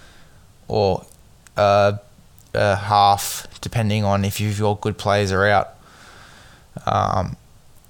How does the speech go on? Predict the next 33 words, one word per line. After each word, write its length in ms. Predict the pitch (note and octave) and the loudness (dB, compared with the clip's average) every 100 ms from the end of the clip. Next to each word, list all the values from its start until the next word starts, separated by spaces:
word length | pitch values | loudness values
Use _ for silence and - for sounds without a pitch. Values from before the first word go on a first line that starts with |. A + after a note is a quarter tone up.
| - | -4
I 120 | A2 | 0
just 160 | A2 G#2 | 0 0
don't 240 | G#2+ G#2+ | -2 -2
think 400 | - A2 F#2 - - | -4 -6 -6 -8 -2
that 200 | F#2+ - | -2 -2
he 320 | G2+ F#2+ F2 | -4 -4 -6
is 140 | - G2+ | -6 -4
a 60 | |
winger 340 | G2 G2+ G#2 F#2+ - - | -2 -2 -2 -4 -12 -6
or 140 | F#2+ | -2
a 60 | G2 | -2
centre, 340 | G2 G2+ G2 - - - - - - | 0 -2 -2 -6 -20 -20 -20 -20 -20
to 80 | - | -4
be 60 | |
honest, 380 | G#2+ G2 - - | -2 -2 -4 -6
in 80 | A2 | -4
my 160 | G#2 F#2+ | -2 -2
opinion. 380 | G2+ F#2+ F#2 - - - - - - - - | -2 -2 -4 -6 -20 -20 -20 -20 -20 -20 -6
Uh, 260 | A2+ A2 G#2+ | 0 2 2
your 100 | A2+ | 2
centres 460 | - C#3 C3+ C3+ - | 2 4 2 0 2
are 440 | A2+ A2+ G#2+ - - _ - _ - B2 | 4 4 2 -2 -18 _ -20 _ -12 -4
Rajan 420 | A2+ A2+ B2+ B2 | -2 2 2 4
Arce 520 | B2 A#2+ - A#2+ A2+ - | 4 2 0 -2 -4 -4
and 300 | A2+ G#2+ G#2 - - | -2 0 -2 -6 -4
Jake 340 | A#2 A#2+ - - | 0 0 -2 -10
Granville. 840 | G#2+ G#2 A2 C3 C3+ C#3+ D3 D3+ - - - - - - _ _ - - - - - - - - - - - | -4 0 0 2 2 2 0 0 -6 -20 -20 -20 -20 -20 _ _ -20 -20 -20 -20 -20 -20 -20 -20 -20 -20 -4
I 140 | A#2+ B2 | 0 0
personally, 640 | - C3+ B2+ C3+ B2 A#2 | 2 2 2 2 0 2
I 140 | C3 | 2
like 340 | C3 A#2 A#2+ - | 4 4 2 2
Jake 220 | A2+ G#2 | -2 0
Granville 600 | A2 G#2 G#2 A2+ A2 | -2 -2 0 -2 -2